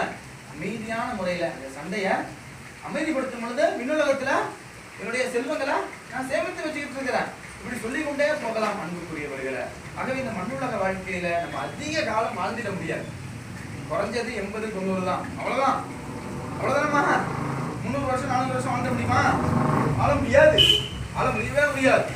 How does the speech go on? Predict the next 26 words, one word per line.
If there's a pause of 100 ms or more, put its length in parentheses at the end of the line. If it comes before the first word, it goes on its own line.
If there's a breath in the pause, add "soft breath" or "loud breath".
(440)
குறுகிய
காலம், (100)
இந்த (200)
குறுகிய
காலத்துக்குள்ளர (520)
நீங்களும்
நானும் (300)
எவ்வளவு
ஆசீர்வாதமா (120)
வாழ்றோம், (480)
அதுதான்
ஒரு
கேள்விக்குறி. (560)
அந்த
ஆசீர்வாதத்தை
தேடித்தான்
நம்ம (480)
நடந்து
செல்லணும், (260)
அதுதான்
நம்முடைய
பயணம். (960)
சாதாரண
விஷயத்திற்காக
சண்டை
போடுவது